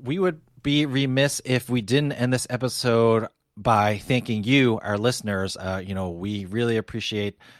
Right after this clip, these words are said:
just the fact that anyone wants to listen to us talk about Disney and Disney strategy. You know, we receive emails and messages, uh, over the course of the year, every year, um, just people thanking us for our help or asking us questions.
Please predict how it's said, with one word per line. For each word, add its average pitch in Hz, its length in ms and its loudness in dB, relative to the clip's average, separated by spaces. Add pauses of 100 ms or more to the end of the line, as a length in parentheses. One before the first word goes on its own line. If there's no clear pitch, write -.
just - 220 -6
the 110 80 -6
fact 101 400 -4
that 90 420 -6 (100)
anyone 98 600 0
wants 95 340 -2
to 101 80 -6
listen 98 360 -6
to - 140 -6
us 95 420 -6 (240)
talk 107 260 2
about 101 340 2
Disney 104 440 -2
and 92 160 -6
Disney 101 260 -6
strategy. 98 540 -4
You 92 280 -6
know, 92 80 -4
we 90 280 -6
receive 98 640 -6
emails 117 540 2
and 95 120 -4
messages, 104 600 -4 (360)
uh, 92 200 -4
over 98 260 -6
the 92 120 -6
course - 560 -4 (100)
of 98 420 -2
the 95 100 -4
year, 101 420 -2
every 98 320 -4
year, 92 380 -4 (280)
um, 85 260 -8
just 85 200 -12
people 92 220 -10
thanking 92 300 -6
us 87 100 -6
for 92 160 -6
our 78 60 -6
help 131 380 4
or - 80 -8
asking 95 280 -6
us 85 80 -10
questions. 95 500 -8